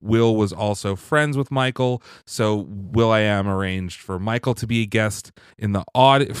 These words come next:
to be, uh, yeah, to be, like, in the audience for the show. Um, and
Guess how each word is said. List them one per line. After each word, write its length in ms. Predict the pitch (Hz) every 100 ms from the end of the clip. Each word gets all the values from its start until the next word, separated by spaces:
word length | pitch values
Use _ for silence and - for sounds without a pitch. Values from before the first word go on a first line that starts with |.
| -
to 140 | 135
be, 400 | 113 113 110 107 113
uh, 60 | 104 113
yeah, 200 | 117 82
to 140 | -
be, 120 | 113 117
like, 180 | 101
in 100 | 110
the 100 | 101
audience 420 | 95 101 107 107 -
for 140 | 107
the 80 | 95
show. 440 | - 104 104 117 - - - - -
Um, 560 | 95 92 92 92 95 - - _ _ _
and 680 | 110 107 104 101 101 101